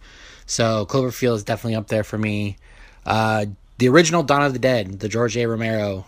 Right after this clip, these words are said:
uh, classic. Now, having him just passed, you know, it, it, it's good that it's on this list. Um, and then now another horror movie besides Dawn of the Dead and, uh, Hatchet, Saw, the original Saw movie.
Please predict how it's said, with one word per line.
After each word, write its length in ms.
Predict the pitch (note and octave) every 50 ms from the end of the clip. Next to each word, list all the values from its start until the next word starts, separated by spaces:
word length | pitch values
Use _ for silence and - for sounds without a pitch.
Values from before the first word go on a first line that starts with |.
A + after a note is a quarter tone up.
| - -
uh, 420 | - A2 G#2 G2+ G2 G2 F#2+ F#2
classic. 600 | - - B2 A2 G#2+ G2+ - - G2+ F#2 - -
Now, 460 | A2+ A#2 A2 A2 G#2 G2+ G2+ G2 - - - - - - - - - - - _ - - - - -
having 340 | - - B2+ C3 B2+ C3 B2
him 320 | A2+ A2+ B2+ B2 A#2+ A#2 G#2+
just 260 | - A#2+ A2 - -
passed, 720 | - E3 E3+ D#3 C#3 C3 B2 A#2 - - - - - -
you 140 | - B2+ B2
know, 220 | A#2+ A#2 A#2 A#2
it, 160 | A2+ A2 - - - - -
it, 320 | G#2 G#2+ G#2+ G#2 F#2+ - -
it's 320 | A#2 G#2 - - - -
good 200 | - - C#3 A#2+
that 100 | B2+ A#2
it's 140 | G#2+ - -
on 160 | A2+ A2 G#2+
this 180 | G#2+ G2 - -
list. 500 | G#2+ G#2+ G2+ F#2+ - - - - - G#2 G#2+ G2+
Um, 680 | A2+ G#2+ G#2 G#2 G2+ G2 G2 F#2+ G2 F#2+ F#2+ G2+ - - - - - - - - - - - _ - - - -
and 160 | - A2+ A2+ A#2
then 140 | A#2+ B2+
now 360 | B2+ B2+ B2+ B2+ B2 B2 A#2+ A2+
another 280 | B2 D3 F3 F#3 E3
horror 220 | C#3 C#3 D3 C#3+ C#3
movie 300 | C#3+ C#3 C3 C#3+ D3 C3+
besides 360 | B2 - - C3 A#2+ A2+ A2
Dawn 120 | A#2+ A2+
of 40 | A#2
the 80 | A#2 A2
Dead 220 | A2+ A2+ A2+ A2+
and, 180 | G#2+ G#2+ A2 G2
uh, 400 | G#2 G#2 G#2+ G#2 G#2 G#2 G2+ G2+ _ _ - - - - - - -
Hatchet, 520 | - - A#2+ B2 - D3+ D#3 D#3 - - -
Saw, 480 | - - - G#3 F#3+ D3 A#2 G2 F#2 F#2+
the 160 | - B2+ A#2+
original 300 | B2+ C#3 B2+ C3+ C#3 A#2+
Saw 300 | - - - C#3+ C3+ B2+
movie. 500 | A#2 A2+ G#2+ G2+ F#2+ F#2+ F2+ F2+ F2